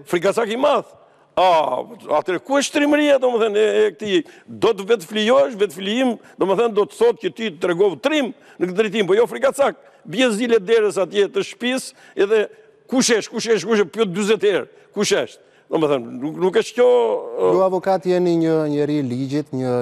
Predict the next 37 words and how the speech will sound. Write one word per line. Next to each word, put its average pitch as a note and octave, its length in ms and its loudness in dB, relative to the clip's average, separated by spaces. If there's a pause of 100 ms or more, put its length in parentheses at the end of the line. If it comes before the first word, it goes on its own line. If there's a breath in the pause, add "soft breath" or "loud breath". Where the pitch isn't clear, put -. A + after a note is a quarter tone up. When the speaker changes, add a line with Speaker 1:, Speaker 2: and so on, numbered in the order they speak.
Speaker 2:
njeri B2 300 -4
i - 20 -4
drejtësisë. B2 840 -6 (160)
<clears throat> - 260 -16
Selami C#3+ 420 0
Ana, C3 300 -4 (480)
vëllai C3+ 340 0
i C#3 220 -2
ish, C3+ 260 -8
ë, C3 300 -4
prokurorit B2+ 500 -4
të B2+ 160 -10
ndjerë, A#2+ 400 -2
Xhevat A#2+ 400 -6
Hana, A#2+ 400 -6
në A2+ 80 -10
fakt - 400 -6
ka A#2+ 80 -4
bërë, A#2+ 460 -2
ë, A#2 320 -10 (240 loud breath)
këtë - 260 -4
thirrje B2 400 -2 (400)
organeve B2 460 -6
të A2+ 100 -12
drejtësisë. C3 720 -8
Me C3 80 -4
anë C3 340 -6 (380 loud breath)
të, B2+ 100 -2 (320)
të B2 160 -8
regjisë A#2 400 -6
doja B2 240 -4
që B2 220 -8 (100)
ta B2 240 -4
shikonim A#2+ 480 -8
së - 240 -10
bashku C#3 480 -6
se B2+ 240 -8